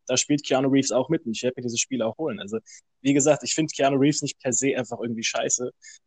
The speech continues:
Ich mag ihn einfach nur in Matrix nicht und in ein paar anderen Filmen und der sah damals irgendwie so slimy einfach aus. Und ich weiß nicht so.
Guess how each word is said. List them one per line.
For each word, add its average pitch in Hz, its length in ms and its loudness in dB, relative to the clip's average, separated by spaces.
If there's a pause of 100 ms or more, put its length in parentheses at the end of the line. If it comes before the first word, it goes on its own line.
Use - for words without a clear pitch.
(200)
Ich - 200 -2
mag 123 240 0
ihn 127 120 -2
einfach 120 220 -2
nur 120 140 0
in 113 60 0
Matrix 127 420 -2
nicht 127 180 -10
und 123 120 -14
in 113 100 -14
ein - 40 -18
paar 113 160 -8
anderen 123 220 -10
Filmen 123 260 -4
und 110 100 -4
der 113 100 -4
sah 113 280 0
damals 127 460 -2
irgendwie 123 180 -2
so 113 120 -2
slimy 131 600 0
einfach 101 300 -14
aus. - 280 -6
Und 101 120 -14
ich - 60 -10
weiß 127 200 -4
nicht 214 140 -8
so. - 100 -8